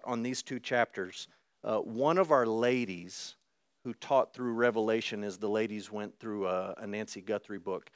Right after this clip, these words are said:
they got online, they asked me what commentary is the best one to buy, and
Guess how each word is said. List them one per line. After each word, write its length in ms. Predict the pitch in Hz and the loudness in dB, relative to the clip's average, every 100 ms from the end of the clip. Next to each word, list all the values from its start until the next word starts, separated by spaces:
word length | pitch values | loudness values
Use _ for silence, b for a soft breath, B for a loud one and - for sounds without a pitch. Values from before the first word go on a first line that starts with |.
| b _ _ _ | b _ _ _
they 520 | 120 131 151 156 156 - | 4 4 6 2 -2 0
got 200 | 139 135 | 2 4
online, 500 | 135 123 107 107 110 | 4 4 4 2 0
they 120 | 113 | 0
asked 300 | 113 123 - | 2 0 -2
me 100 | 127 | -6
what 280 | 110 135 - | 2 2 2
commentary 600 | 135 127 120 - 127 117 | -4 -4 -4 -2 0 0
is 100 | 104 | -2
the 100 | 113 | -4
best 340 | 104 117 - | 0 -2 -2
one 180 | 117 113 | -6 -4
to 60 | 107 | -4
buy, 440 | 104 107 107 107 | 2 4 4 4
and 280 | 107 98 92 | 2 -2 -6